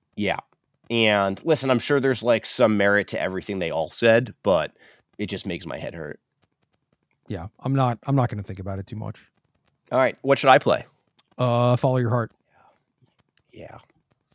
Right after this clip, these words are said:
Speaker 1: I mean, I'll probably play Rakdos or Dimir then.
Speaker 2: Yeah, that's fair. I'm gonna, I'm gonna try and get Convoke together, and then, uh, I will play the scraps, whatever we have that is closest to a complete deck.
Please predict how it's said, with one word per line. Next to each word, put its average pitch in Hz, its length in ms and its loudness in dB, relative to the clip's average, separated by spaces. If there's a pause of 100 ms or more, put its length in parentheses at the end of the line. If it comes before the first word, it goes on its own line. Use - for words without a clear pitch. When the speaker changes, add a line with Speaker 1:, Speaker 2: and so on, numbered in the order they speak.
(580)
Speaker 1:
I - 40 -18 (140)
mean, 120 100 -6
I'll 120 80 2
probably 95 540 -4
play 82 220 -10
Rakdos - 480 -12
or 82 80 -10
Dimir 85 340 -10
then. 110 280 -6 (760)
Speaker 2:
Yeah, 143 120 -6
that's 143 120 -6
fair. 117 240 -8 (160)
I'm 151 140 -2
gonna, 156 400 4
I'm 147 80 -2
gonna 151 140 2
try 160 180 4
and 156 80 2
get 151 140 -2
Convoke 143 340 2
together, 143 460 0
and 131 220 -4
then, 131 600 -2 (560)
uh, 123 220 -2
I 131 180 0
will 131 120 -2
play 160 200 6
the 147 60 0
scraps, - 720 2 (200)
whatever 135 340 -6
we 143 140 -2
have 147 300 2
that 127 100 -4
is 123 280 -6
closest 135 600 -4
to 143 220 -6
a 131 180 -4
complete 139 420 -6
deck. 127 380 -8